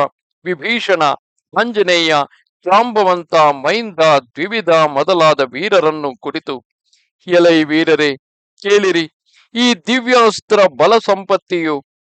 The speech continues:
ನನ್ನೊಬ್ಬನಿಗುಂಟು, ಶ್ರೀಯಂಬಕನಾದ ಪರಮೇಶ್ವರನೊಬ್ಬನಿಗುಂಟು,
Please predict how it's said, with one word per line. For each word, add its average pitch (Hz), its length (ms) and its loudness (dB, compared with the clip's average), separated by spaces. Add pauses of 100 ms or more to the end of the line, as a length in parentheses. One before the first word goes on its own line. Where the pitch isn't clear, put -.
(180)
ನನ್ನೊಬ್ಬನಿಗುಂಟು, 175 1300 -2 (440)
ಶ್ರೀಯಂಬಕನಾದ 208 920 0
ಪರಮೇಶ್ವರನೊಬ್ಬನಿಗುಂಟು, 156 1800 -2